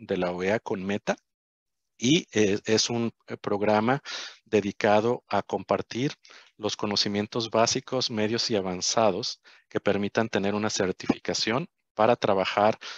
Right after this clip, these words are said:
en, eh, los temas de realidad aumentada. Y este programa ya está disponible en, eh, la página de la academia, eh,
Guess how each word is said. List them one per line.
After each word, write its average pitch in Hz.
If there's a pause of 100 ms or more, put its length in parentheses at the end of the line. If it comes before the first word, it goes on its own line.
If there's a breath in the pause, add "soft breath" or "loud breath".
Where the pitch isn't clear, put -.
(220 loud breath)
en, 123
eh, 98
los -
temas 107
de 107
realidad 95
aumentada. 107 (220)
Y 104
este -
programa 113 (140)
ya 107
está 113
disponible 110
en, 117
eh, 92
la 92 (120)
página 107
de 101
la 92
academia, 95 (560 loud breath)
eh, 90